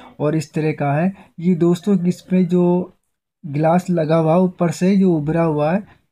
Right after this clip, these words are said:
जो लेमिनेशन होके आता है वो है। और इस तरह का दोस्तों ये टीवी है, फोल्डिंग सिस्टम है, इसे आप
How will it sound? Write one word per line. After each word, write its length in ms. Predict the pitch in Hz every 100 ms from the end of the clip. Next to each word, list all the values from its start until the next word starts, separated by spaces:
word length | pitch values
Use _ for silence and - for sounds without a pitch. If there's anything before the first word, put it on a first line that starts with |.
| _ 165
जो 80 |
लेमिनेशन 520 | 156 147 151 156 180 170
होके 240 | - 151
आता 200 | 139 160
है 60 | 170
वो 160 | 151
है। 320 | 139 170 202 - _ _ _ _ _ _ - - -
और 180 | 156 -
इस 180 | 202 180
तरह 160 | 180 175
का 160 | 175
दोस्तों 360 | 160 160 - 180
ये 120 | 175
टीवी 420 | - 160 160 170
है, 260 | 151 180 180 - -
फोल्डिंग 420 | 151 160 170 175
सिस्टम 480 | - 156 - 170 156
है, 160 | 180 190 - - 165
इसे 240 | - 170
आप 360 | 165 170 -